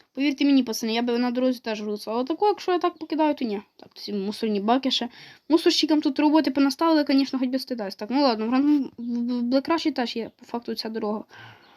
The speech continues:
Да-да-да, і тут пі-, тут треба, е, через місток підніматися, але я завжди робив таку гра-, в Black Rush і зараз в Grand Mobile теж. Тако, оба. І оба. Ну все, пацани, от ми вже і на трасі, от ми вже і в путі.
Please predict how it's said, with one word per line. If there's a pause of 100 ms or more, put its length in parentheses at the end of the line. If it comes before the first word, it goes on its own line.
(100)
Да-да-да,
і
тут
пі-, (220)
тут
треба, (240)
е,
через
місток
підніматися,
але
я
завжди
робив
таку
гра-,
в
Black
Rush
і
зараз
в
Grand
Mobile
теж. (920)
Тако,
оба. (600)
І
оба.
Ну
все,
пацани,
от
ми
вже
і
на
трасі,
от
ми
вже
і
в
путі.